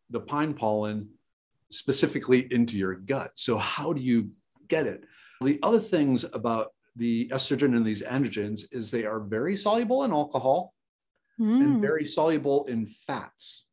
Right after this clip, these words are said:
Speaker 1: They're not soluble
Speaker 2: Mm.
Speaker 1: in water. So making a tea is out. But an alcohol tincture or a fat where you just mix the, the pollen and, like, beef tallow or, you know, whatever tallow you happen to have,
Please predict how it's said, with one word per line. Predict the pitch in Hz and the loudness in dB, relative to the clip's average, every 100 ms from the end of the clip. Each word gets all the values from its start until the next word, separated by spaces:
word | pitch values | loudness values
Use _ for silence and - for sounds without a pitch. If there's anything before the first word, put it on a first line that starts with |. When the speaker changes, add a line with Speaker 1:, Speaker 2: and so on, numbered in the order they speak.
| _ | _
Speaker 1:
They're | 113 | -4
not | 110 123 151 160 | -2 0 0 0
soluble | - 156 156 156 147 | 2 4 6 6 6
Speaker 2:
Mm. | |
Speaker 1:
in | 143 | 6
water. | 131 117 87 80 | 4 4 0 -10
So | - 104 | -6 -2
making | 110 120 139 | 0 0 0
a | 131 | 0
tea | - 156 147 | -2 2 4
is | 127 | 2
out. | 127 104 85 - _ _ _ _ - | 0 -2 -4 -14 _ _ _ _ -10
But | 104 110 107 107 107 _ | 2 4 4 0 -4 _
an | 110 104 104 | -8 -8 -2
alcohol | 143 175 160 151 | 2 4 4 4
tincture | 175 185 185 190 190 190 190 | 2 0 4 6 6 4 0
or | - 120 123 120 120 123 120 - | -2 0 4 6 6 4 0 -8
a | 110 107 | -10 -10
fat | - 156 147 151 | -6 -2 0 -2
where | 113 104 | -4 -4
you | 107 | 0
just | 117 120 | -2 2
mix | 117 143 - | 2 2 0
the, | - 120 135 | -6 2 4
the | 117 113 | 4 0
pollen | 113 127 139 147 143 143 | -2 0 4 4 2 0
and, | 135 120 117 117 113 107 _ _ _ _ _ _ - | -6 -4 -2 -2 -2 -6 _ _ _ _ _ _ -12
like, | 107 98 | -10 -2
beef | 139 190 - | 0 0 0
tallow | 85 85 85 160 | -2 0 2 0
or, | 95 - _ _ | 0 -4 _ _
you | 98 | -10
know, | |
whatever | 110 104 110 104 | -6 0 2 2
tallow | 104 113 113 110 | 2 2 4 4
you | 107 | 4
happen | 107 104 | 2 0
to | 101 | -2
have, | 127 117 | 0 -2